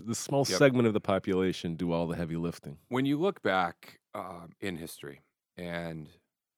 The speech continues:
Speaker 2: you know, the greatest generation, World War Two, is the one that, that gets the, the most attention, but there's a number of historical examples. But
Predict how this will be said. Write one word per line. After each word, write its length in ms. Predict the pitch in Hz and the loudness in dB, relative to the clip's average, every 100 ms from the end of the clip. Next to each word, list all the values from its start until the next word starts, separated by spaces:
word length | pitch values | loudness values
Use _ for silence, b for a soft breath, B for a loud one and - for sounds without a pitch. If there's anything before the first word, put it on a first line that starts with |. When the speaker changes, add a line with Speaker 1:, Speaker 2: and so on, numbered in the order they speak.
| _ _ _ _ _ _ - | _ _ _ _ _ _ -4
Speaker 2:
you 140 | 120 | 0
know, 40 | 90 | 0
the 140 | 92 | -2
greatest 440 | 82 110 107 98 | 2 2 2 0
generation, 520 | 113 98 92 87 92 87 | -4 -2 0 -2 -2 -4
World 180 | 87 | -4
War 120 | 82 82 | -4 -6
Two, 180 | 85 | -4
is 80 | 80 | -6
the 80 | 80 | -6
one 220 | 78 80 | -8 -6
that, 160 | 78 71 - | -8 -10 -10
that 160 | 76 - _ _ _ _ _ _ _ - | -12 -14 _ _ _ _ _ _ _ -6
gets 240 | - 85 - | -4 -4 -4
the, 180 | 85 - | -4 -2
the 100 | 82 | -2
most 260 | 80 80 80 | -2 -2 -8
attention, 400 | - 69 - 76 | -10 -12 -10 -6
but 140 | 80 | -4
there's 160 | 90 82 | -2 0
a 60 | |
number 220 | 92 87 85 | -2 0 -2
of 40 | |
historical 480 | 71 - 82 73 69 | -4 -6 -6 -6 -10
examples. 360 | - 67 - - | -12 -14 -16 4
But 200 | 110 | 4